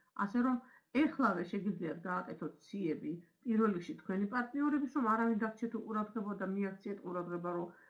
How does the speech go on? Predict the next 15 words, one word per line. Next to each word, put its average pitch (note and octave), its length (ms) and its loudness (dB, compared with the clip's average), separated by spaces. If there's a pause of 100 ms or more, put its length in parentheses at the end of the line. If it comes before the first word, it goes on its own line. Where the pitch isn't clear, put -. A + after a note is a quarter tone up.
(140)
მათაც G3 360 0
იგივე F#3 420 4
გაიმეორონ, E3+ 720 4
რასაც B3 300 2
თქვენ B3 220 2
ერთი G3+ 260 -2
კვირა E3+ 240 -2
იმუშავებთ, C4 720 -6 (160)
და - 120 0
აუცილებლად G#3+ 500 0
გააკეთეთ F3 500 -4
ცია C4+ 260 -2
თქვენი, G#3+ 420 -2
მ, - 840 -6
პარტნიორებისა, F3 920 0